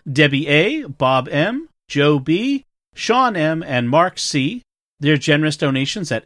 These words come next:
S Q P N dot com slash give make it possible for us to continue The Secrets of Doctor Who and all the shows at StarQuest. You can join them by visiting S Q P N dot com slash give.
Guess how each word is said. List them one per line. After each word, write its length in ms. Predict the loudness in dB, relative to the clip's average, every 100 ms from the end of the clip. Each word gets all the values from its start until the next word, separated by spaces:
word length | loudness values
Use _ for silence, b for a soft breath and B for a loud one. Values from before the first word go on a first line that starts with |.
| 0
S 180 | 0
Q 240 | 0 -6 -6
P 300 | -4 -6 -2
N 200 | 0 0
dot 260 | 0 -2 -2
com 300 | -4 -2 -4
slash 360 | -4 -4 -4
give 320 | -2 -2 -2 -8 _ _ _
make 140 | -14 -14
it 100 | -4
possible 480 | -2 -2 -2 -4
for 160 | -4 -4
us 100 | -4
to 100 | -6
continue 520 | -6 -4 -2 -2 0
The 140 | -2 -2
Secrets 320 | -2 -2 -2
of 80 | 0
Doctor 300 | 0 -2 -2
Who 260 | -2 -4 -6
and 100 | -8
all 240 | 0 2
the 80 | 2
shows 300 | -2 -2 -2
at 60 | -4
StarQuest. 580 | -4 -4 -2 -6 -6 -12 _ _ _ -14
You 80 |
can 160 | -2 0
join 240 | 2 0
them 160 | 0 0
by 140 | -2
visiting 440 | -2 -2 -2 -4 -4
S 280 | -4 -4 -6
Q 260 | -8 -8
P 260 | -8 -8 -2
N 220 | 0 0
dot 260 | 0 -2 -2
com 320 | -2 0 -4
slash 460 | -4 -2 -2 -4 -14
give. 500 | -6 -4 -2 -4 -12